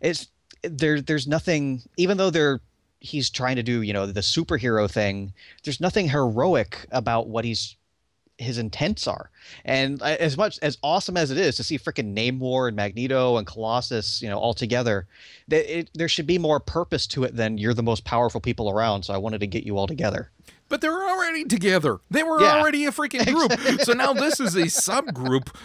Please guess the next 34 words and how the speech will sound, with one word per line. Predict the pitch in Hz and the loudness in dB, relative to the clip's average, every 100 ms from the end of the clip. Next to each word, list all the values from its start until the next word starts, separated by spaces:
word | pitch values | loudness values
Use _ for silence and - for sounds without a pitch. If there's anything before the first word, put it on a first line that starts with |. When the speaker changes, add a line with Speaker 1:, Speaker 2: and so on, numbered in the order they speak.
| 196 - | -12 -4
Speaker 2:
of | 190 196 175 135 - - | 0 2 2 -2 -8 -4
the | 151 | -4
group. | 123 143 127 - | 2 2 2 2
And | 180 | 0
because | 175 185 185 151 151 | 2 2 2 2 -4
they, | 143 156 | -4 -2
it's | 165 160 | 0 0
not | 180 202 | -2 -6
like | 180 160 | -2 0
they | 170 | 0
don't | 170 147 | 0 2
have | 143 135 | 0 0
enough | 147 147 247 269 | -4 -4 -4 -2
subgroups | - 160 151 147 151 143 127 - - | -2 -2 -4 -4 0 0 0 -6 -4
as | 165 143 | -4 -2
well | 180 170 123 104 | 0 0 0 -2
already. | 127 127 131 120 104 - - | -2 -2 -2 -4 -8 -12 -8
But | 196 | 0
no, | 214 | 2
we're | 165 156 | 4 2
gonna | 180 220 | 0 -2
give | 139 175 165 | 0 0 0
'em | 135 | -2
one | 139 143 | -2 -2
more, | 139 143 127 | -2 -2 -2
but | 123 - | -2 -6
we're | 151 | -2
gonna | 160 143 | -2 -2
put | - 165 - 190 - | -4 -6 -6 -16 -4
the | 165 208 | 0 0
strongest | - - 156 156 190 175 143 - | -2 -4 -2 0 0 0 -2 -2
of | 135 123 | -4 -4
them | 131 | -4
all | 127 131 127 | -4 -4 -6